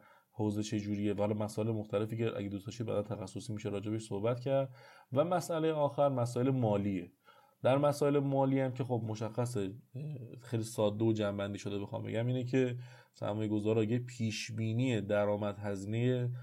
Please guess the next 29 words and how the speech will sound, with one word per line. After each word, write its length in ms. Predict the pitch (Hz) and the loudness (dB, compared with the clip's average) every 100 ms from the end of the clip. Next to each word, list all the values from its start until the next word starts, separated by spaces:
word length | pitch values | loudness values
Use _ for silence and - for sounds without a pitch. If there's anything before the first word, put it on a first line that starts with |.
| - - - | -14 -20 -8
اه، 140 | 98 | -6
سه 200 | - 110 | -2 0
الی 260 | 101 104 101 | 2 2 0
پنج 340 | 113 104 98 | 0 -2 -2
ساله 360 | - 95 104 98 | -4 0 2 0
بر 220 | 107 101 | 0 -2
مبنای 400 | 101 98 110 110 | -2 -2 -2 -2
نقطه 380 | 101 92 - 98 | -4 -6 -6 -6
خروجشون 600 | - 107 120 131 123 127 | -2 0 2 2 -2 -2
خواهند 380 | 123 107 104 101 | 0 0 0 -2
خواست 520 | - 98 95 - - - - - _ | -2 0 -2 -8 -20 -20 -20 -20 _
که 440 | - 113 110 107 104 | -2 4 6 6 4
خب 260 | 117 - - | -2 -4 -4
خیلی 300 | - 135 107 | 0 2 2
اهمیت 440 | 110 107 107 101 | 0 -2 -2 -2
پیدا 240 | 104 101 | -4 -4
می‌کنه 300 | 101 95 101 | -6 -4 -4
اینکه 460 | 107 113 123 117 113 - - - | -2 -2 2 2 0 -6 -20 -4
چقدر 340 | 131 123 120 | 2 4 2
پیش 200 | 120 107 | 0 -4
بینی 260 | 113 113 117 | -4 -2 0
درستی 440 | 107 120 123 120 | 2 0 2 2
از، 200 | 113 104 - | 2 0 -4
اه، 240 | 95 92 | -2 -2
کسب 260 | 107 104 107 | -4 -4 -4
و 40 | |
کارشون 420 | 117 110 107 110 | -2 -2 -2 -4
داشته 300 | 104 101 107 | -4 -2 -2
باشن، 540 | 101 101 104 101 98 | -2 -2 -2 -2 -4